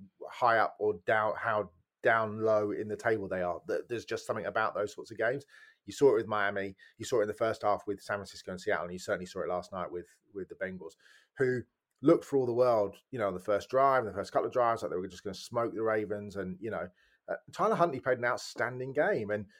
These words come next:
you know, you go back to that final play with the, you know, he, he really couldn't get a platform to, to,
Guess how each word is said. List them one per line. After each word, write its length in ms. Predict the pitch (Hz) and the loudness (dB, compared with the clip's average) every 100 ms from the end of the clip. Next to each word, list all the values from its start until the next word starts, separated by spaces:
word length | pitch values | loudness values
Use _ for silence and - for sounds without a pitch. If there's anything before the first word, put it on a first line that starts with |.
| _ | _
you 80 | 160 | 0
know, 80 | 127 | 0
you 100 | 113 | 0
go 180 | 117 156 | 4 6
back 200 | 151 - | 6 2
to 60 | 120 | -2
that 160 | - | -4
final 400 | - 135 139 107 | -2 0 0 -2
play 420 | - 131 117 87 87 | 2 4 4 2 -2
with 160 | 101 | -4
the, 260 | 98 95 90 - | -2 -2 -4 -8
you 120 | 135 | -6
know, 160 | 110 87 85 - _ _ | -4 -4 -8 -20 _ _
he, 140 | 120 131 | -8 -6
he 220 | 139 131 123 | -8 -8 -6
really 300 | 127 170 185 | 6 6 6
couldn't 320 | 180 139 117 | 0 -4 0
get 200 | 127 90 | 2 2
a 60 | 110 | 0
platform 640 | - 139 - - 104 98 | 0 -2 -2 -6 -6 -6
to, 200 | - 101 - | -6 -6 -6
to, 260 | - 101 | -6 -6